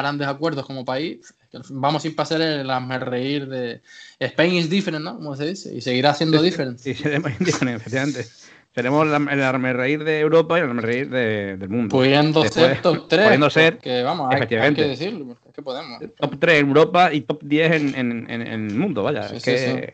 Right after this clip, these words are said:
Speaker 2: eh, claro,
Speaker 1: Sin
Speaker 2: con
Speaker 1: duda.
Speaker 2: todo lo que tenemos, ¿eh? Con, con todo lo que tenemos, eh, te-, tenemos un, es un país rico en, en todo.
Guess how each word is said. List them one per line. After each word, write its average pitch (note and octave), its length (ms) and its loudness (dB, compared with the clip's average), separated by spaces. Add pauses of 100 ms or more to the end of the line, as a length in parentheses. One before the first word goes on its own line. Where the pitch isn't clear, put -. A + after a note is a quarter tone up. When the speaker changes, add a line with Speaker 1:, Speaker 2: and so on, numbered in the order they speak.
(140)
Speaker 2:
eh, G#2+ 80 -10
claro, D#3 240 -2
Speaker 1:
Sin A2+ 120 -6
Speaker 2:
con A2+ 120 -2
Speaker 1:
duda. A#2+ 80 -2
Speaker 2:
todo B2+ 100 4
lo D3 80 6
que D3 100 2
tenemos, A#2+ 420 -2
¿eh? C3+ 140 -6
Con, A2 160 -6
con G2+ 420 -10
todo B2 120 2
lo D3+ 80 4
que D3 80 0
tenemos, C#3+ 420 -2 (520)
eh, G#2+ 260 -4
te-, G#2+ 100 -4
tenemos A#2 340 -4
un, C#3 380 -2
es B2 120 -4
un D3+ 80 0
país E3+ 240 -2
rico C3+ 440 0
en, G#2+ 220 -4
en A#2 280 -4
todo. G#2+ 360 2